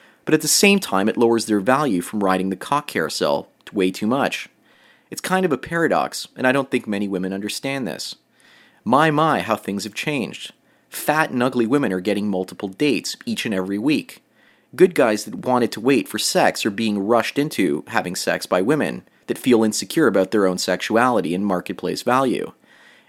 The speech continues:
And of course, men are dating women far below their own attractiveness with the hopes of finding a woman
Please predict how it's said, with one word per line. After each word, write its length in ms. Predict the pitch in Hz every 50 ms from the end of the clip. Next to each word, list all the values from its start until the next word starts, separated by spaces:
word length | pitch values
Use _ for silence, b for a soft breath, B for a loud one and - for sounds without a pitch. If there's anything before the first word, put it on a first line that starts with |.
| b
And 80 | 156 160
of 80 | 156
course, 320 | - - 214 175 127 - -
men 160 | 135 135 139
are 60 | 135
dating 300 | 123 123 120 110 110 104
women 240 | 123 143 139 98 92
far 340 | - - - 127 120 120 117
below 280 | 110 110 110 107 104
their 220 | 101 104 98 107 120
own 160 | 139 156 156
attractiveness 680 | 123 - - 98 80 - - - - 78 64 - - -
with 120 | 110 -
the 60 | - 120
hopes 500 | - - - 160 127 - - - - -
of 120 | - -
finding 300 | - - 113 107 107 101
a 40 | 98
woman 420 | 101 127 151 139 95 71 90 92